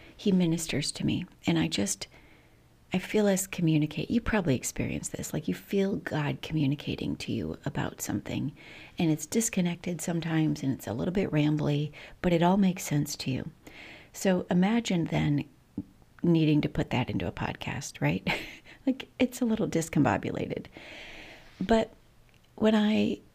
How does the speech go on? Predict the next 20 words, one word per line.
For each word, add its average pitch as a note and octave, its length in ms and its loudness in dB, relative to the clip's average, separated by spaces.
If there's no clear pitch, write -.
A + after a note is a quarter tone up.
woke A#3+ 340 0
this F#3 200 -2
morning, F3 340 0
I F3 60 0
was F3+ 180 -2
listening, F#3+ 640 0
I G3 60 0
had A3+ 300 0
some G3 180 0
song, F3+ 500 0
I - 60 -2
had F#3 260 2
a G3 60 4
song E3 400 0
in D3+ 140 0
my D3+ 100 0
heart, C#3+ 340 -4
and D#3+ 140 -2
the D#3 100 0
lyrics G3 600 -2